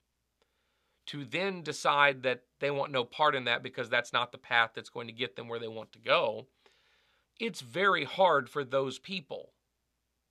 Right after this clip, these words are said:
to be restored. It's very hard for them to be convinced they need to be. And on one level, I think this verse also refers to the fact that, uh, it's impossible for them to come to repentance because they already did.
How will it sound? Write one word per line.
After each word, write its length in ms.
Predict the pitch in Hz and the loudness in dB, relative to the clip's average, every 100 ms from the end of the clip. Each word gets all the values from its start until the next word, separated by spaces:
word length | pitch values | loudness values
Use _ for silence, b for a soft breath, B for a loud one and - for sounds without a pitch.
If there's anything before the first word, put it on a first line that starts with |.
| _ _ _ | _ _ _
to 140 | - 160 | -12 -6
be 160 | 131 | -6
restored. 580 | 123 120 - 156 - - _ _ _ _ _ _ _ _ _ _ _ _ _ _ | -6 -8 -10 -10 -10 -14 _ _ _ _ _ _ _ _ _ _ _ _ _ _
It's 180 | 165 139 | -18 -12
very 240 | 160 175 123 | -4 -2 0
hard 200 | 151 135 | -2 -2
for 60 | |
them 160 | 139 143 | -8 -8
to 60 | |
be 100 | 135 | -10
convinced 460 | 131 135 120 127 123 | -10 -10 -6 -8 -8
they 100 | 117 | -10
need 240 | 120 147 | -10 -10
to 60 | 139 | -8
be. 220 | 123 110 b b b b b _ - | -8 -10 b b b b b _ -4
And 280 | 214 208 165 | 0 2 0
on 260 | 156 147 | -2 -2
one 200 | 175 254 | 0 0
level, 460 | 175 120 120 139 156 _ _ _ _ _ _ _ | 0 -2 -2 -8 -10 _ _ _ _ _ _ _
I 120 | 160 | -10
think 260 | 135 160 139 | -6 -6 -4
this 160 | 147 135 | -6 -4
verse 240 | 147 139 | -4 0
also 320 | 143 180 151 | 0 0 -2
refers 380 | 131 127 135 131 | -6 -4 -4 -4
to 80 | 131 | -8
the 60 | |
fact 280 | 127 123 123 | -2 -2 0
that, 160 | 127 - - | -4 -6 -12
uh, 220 | - - - | -14 -14 -14
it's 400 | - - - - | -20 -18 -14 -12
impossible 440 | 131 151 147 131 | -2 2 2 0
for 120 | 123 131 | -8 -4
them 200 | 123 120 | -4 -4
to 80 | |
come 240 | 127 135 123 | -6 -4 -4
to 100 | 117 | -6
repentance 580 | 113 151 165 143 123 b b b b b b b _ | -8 -6 -6 -8 -10 b b b b b b b _
because 300 | 151 190 165 | -4 0 4
they 80 | 160 | 6
already 220 | 175 160 | 8 6
did. 480 | 135 202 165 - | 6 6 6 2